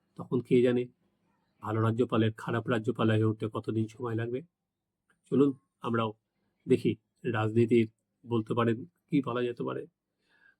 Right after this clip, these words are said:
রা-, এই নতুন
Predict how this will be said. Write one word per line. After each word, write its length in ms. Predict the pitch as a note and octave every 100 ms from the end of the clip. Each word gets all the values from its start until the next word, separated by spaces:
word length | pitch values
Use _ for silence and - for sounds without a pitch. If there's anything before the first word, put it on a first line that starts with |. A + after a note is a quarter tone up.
| -
রা-, 280 | B2 F3 -
এই 340 | C4 B2+ A2+ A#2+ _ _ _ D#4 - _ _ - F3+
নতুন 500 | C3+ C3 A#2+ C3